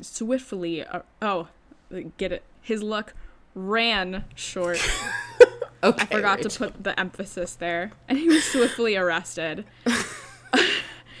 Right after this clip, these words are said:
Speaker 1: Otto started to confess to stealing silk shirts, shoes, furs, evening gowns for the purpose of reselling them. The police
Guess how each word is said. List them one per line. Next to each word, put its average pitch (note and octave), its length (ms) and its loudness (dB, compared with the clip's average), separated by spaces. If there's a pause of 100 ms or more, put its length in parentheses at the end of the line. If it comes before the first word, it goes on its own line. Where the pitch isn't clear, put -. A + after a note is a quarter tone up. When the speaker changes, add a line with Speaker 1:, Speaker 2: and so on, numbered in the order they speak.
(400)
Speaker 1:
Otto A#3+ 320 4
started A#3+ 440 4
to B3 120 2
confess A#3 640 -2
to G3 120 -12
stealing F3 640 -6
silk - 380 -10
shirts, A3+ 540 -6
shoes, G#3 500 -6
furs, F#3+ 560 -6
evening F#3+ 380 -6
gowns F3+ 500 -6 (380)
for F4+ 120 -2
the D4+ 120 -2
purpose F#3 440 -6
of F3+ 200 -4
reselling F3+ 600 -4
them. F3 380 -6 (460)
The A3+ 100 -6
police A#3+ 560 -4